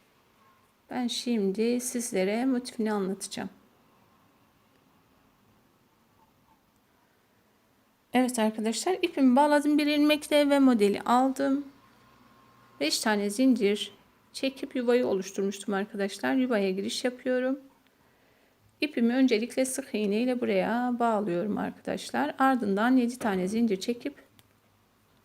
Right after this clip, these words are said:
devam ediyorum ve bu yedi. Tekrardan yuvaya giriş yapıyorum ve sık iğne işlemiyle yedi tane zinciri bağladım. Tekrardan yedi zincir. Sekiz, pardon, yedi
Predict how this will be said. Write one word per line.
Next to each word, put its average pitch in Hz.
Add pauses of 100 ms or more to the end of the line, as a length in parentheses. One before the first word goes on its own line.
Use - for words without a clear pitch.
(440)
devam 247
ediyorum 190
ve 226
bu 214
yedi. 202
Tekrardan 196
yuvaya 220
giriş 196
yapıyorum 254
ve 233
sık -
iğne 185
işlemiyle 220
yedi 226
tane 185
zinciri 214
bağladım. 196
Tekrardan 226
yedi 185
zincir. 202 (1400)
Sekiz, 220 (260)
pardon, 202
yedi 202